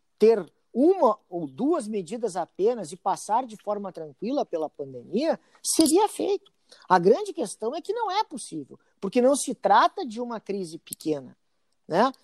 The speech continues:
É, quantas outras vezes no mundo, nos últimos anos, nós tivemos uma parada no futebol mundial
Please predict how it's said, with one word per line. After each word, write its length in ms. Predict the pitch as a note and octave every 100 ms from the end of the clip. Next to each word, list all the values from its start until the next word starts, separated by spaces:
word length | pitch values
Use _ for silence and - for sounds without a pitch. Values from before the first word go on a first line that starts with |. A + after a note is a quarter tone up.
| _ -
É, 300 | D#2 D2 - -
quantas 460 | D#4+ A4+ G#4+ B3
outras 340 | D#4 D#4 C4 F#3
vezes 320 | A#3 C4 G3+
no 160 | F#3+
mundo, 360 | E3+ G3+ D#4 A3+
nos 160 | G3 F#3+
últimos 360 | G#3 G3+ D3+
anos, 220 | G3+ C4
nós 100 | D#4+
tivemos 360 | E4 C4+ D4+ C4+
uma 180 | D#4 D4
parada 680 | - C#4+ B3 A#3+ C4 E4 E4+ _ _ _
no 100 | B3
futebol 480 | - A#3 B3+ G#3 B3
mundial 680 | A#3+ A3+ G3 F#3 F#3+ C4